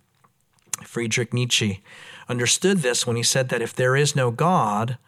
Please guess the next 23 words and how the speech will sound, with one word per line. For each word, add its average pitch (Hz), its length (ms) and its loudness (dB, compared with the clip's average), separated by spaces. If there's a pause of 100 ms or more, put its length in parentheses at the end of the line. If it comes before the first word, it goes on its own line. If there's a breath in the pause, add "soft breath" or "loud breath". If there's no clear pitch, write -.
(500 loud breath)
then 110 160 0
there 120 180 4
is 120 140 0
no 127 100 0
such - 360 0
thing 202 180 0
as 147 100 0
human 101 300 -2
rights. - 600 -10 (500 loud breath)
If 117 160 -6
we 143 80 -2
believe 139 480 2
that 143 160 2
we 127 160 0
are 110 240 0
equal 185 380 2
before 139 360 0
God, 110 380 2
then 120 160 0
what 131 100 0
happens 147 400 2
when 113 200 0
there 117 280 0